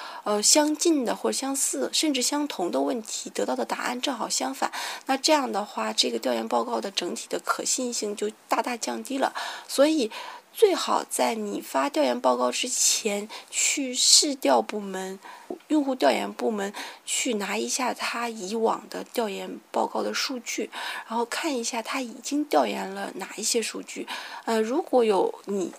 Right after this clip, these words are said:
能用到的数据的话，你可以把这个问题进行细化，尽可能不要一模一样，或者是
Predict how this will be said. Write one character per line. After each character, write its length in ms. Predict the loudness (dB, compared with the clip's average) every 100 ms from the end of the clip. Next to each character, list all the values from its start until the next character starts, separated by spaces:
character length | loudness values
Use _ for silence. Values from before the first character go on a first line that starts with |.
| -4
能 240 | -2 4
用 240 | 6 6 6
到 240 | 6 6
的 120 | 0
数 160 | -6 -8
据 120 | -4
的 140 | -2 -2
话， 260 | -4 -8 -8
你 100 | -8
可 140 | -6
以 100 | -6
把 140 | -6 -6
这 120 | -2
个 60 | 0
问 180 | -2 -4
题 140 | -6
进 200 | -6 -6
行 80 | -2
细 260 | 0 2 0
化， 260 | 2 2 2 -6 -8 -2
尽 240 | 2 2
可 180 | 0 -4
能 220 | -6 -6
不 100 | -2
要 280 | 4 6 4 0
一 100 | -2
模 180 | -2 -2
一 140 | -2
样， 240 | -2 -2 -2
或 140 | -6
者 100 | -6
是 500 | -2 0 0 0 -4